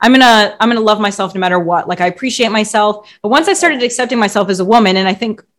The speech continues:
when a lot of men will start accepting themselves as men, as strong, powerful men, whatever,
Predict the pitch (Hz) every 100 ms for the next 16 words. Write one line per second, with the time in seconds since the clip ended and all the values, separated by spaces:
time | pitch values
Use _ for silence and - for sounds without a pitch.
0 | _ 208 196 190 196 190 202 214 185 -
1 | 196 185 - - 196 220 202 180 185 175
2 | 165 156 165 196 196 160 160 165 - -
3 | 208 190 185 170 208 214 202 190 190 190
4 | 196 185 180 - - _ 214 226 220 214
5 | 208